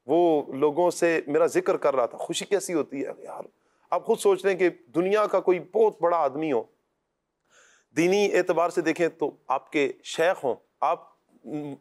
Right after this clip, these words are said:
اس محفل میں موجود نہیں ہیں، لیکن آپ کے شیخ آپ کا ذکر کر رہے ہیں، آپ کو یاد کر رہے ہیں، دل کو کتنی فرحت ملتی ہے، خوشی ملتی ہے۔ بلا تشبیہ یہی سوچیں کہ اللہ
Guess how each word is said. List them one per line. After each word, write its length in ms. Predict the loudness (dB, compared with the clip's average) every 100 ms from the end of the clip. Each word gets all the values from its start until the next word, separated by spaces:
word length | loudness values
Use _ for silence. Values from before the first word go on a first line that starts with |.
| -4
اس 160 | -4 0
محفل 320 | 0 0 0
میں 140 | 0
موجود 340 | 0 0 0 -2
نہیں 220 | 0 0
ہیں، 80 | 0
لیکن 240 | 0 -2 -2
آپ 240 | -2 -4
کے 80 | -6
شیخ 340 | 0 0 0 -4
آپ 220 | -6 -2
کا 140 | -2 -4 _ _ -6
ذکر 280 | -4 -2 0
کر 180 | 0
رہے 220 | -2 -4 -4
ہیں، 100 | -4
آپ 240 | -4 -4
کو 80 | -2
یاد 220 | 0 0 0
کر 160 | -2
رہے 100 | -2
ہیں، 60 | -6 -10 _ _ _
دل 280 | -2 -2 0
کو 100 | -4
کتنی 320 | -4 -4 -4
فرحت 380 | -2 2 2 0
ملتی 400 | -6 -4 -4 -4
ہے، 40 |
خوشی 340 | -4 -6 -6 -6
ملتی 360 | -8 -10 -12
ہے۔ 40 | -14 _ _
بلا 240 | -2 0 0
تشبیہ 380 | -2 -6 -10 -16 _ _ _
یہی 180 | -8 -6
سوچیں 360 | -4 -6 -6 -10 _ _ _
کہ 120 | -4 -2
اللہ 260 | -4 -2